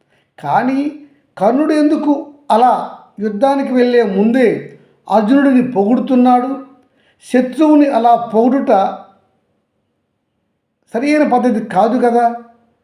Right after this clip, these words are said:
ఎందుకు అలా చేస్తున్నాడు? సరే, యుద్ధముకు వెళ్తున్నాడా? యుద్ధం ఎలా జరుగుతుంది అది చెప్పు నాకు. మహారాజా,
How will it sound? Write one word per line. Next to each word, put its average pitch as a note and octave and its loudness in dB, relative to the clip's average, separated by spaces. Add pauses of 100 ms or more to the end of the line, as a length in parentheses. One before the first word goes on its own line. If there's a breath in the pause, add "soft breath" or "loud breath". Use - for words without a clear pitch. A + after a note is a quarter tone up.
(120)
ఎందుకు B3 0
అలా A3+ 2
చేస్తున్నాడు? F#3 -4 (460 soft breath)
సరే, G#3+ -2
యుద్ధముకు G3+ -2
వెళ్తున్నాడా? G#3 0 (120)
యుద్ధం F#3+ -2
ఎలా G3 2
జరుగుతుంది G3+ -2
అది F#3+ -6
చెప్పు A3+ -4
నాకు. A3+ -4 (760)
మహారాజా, F#3+ 0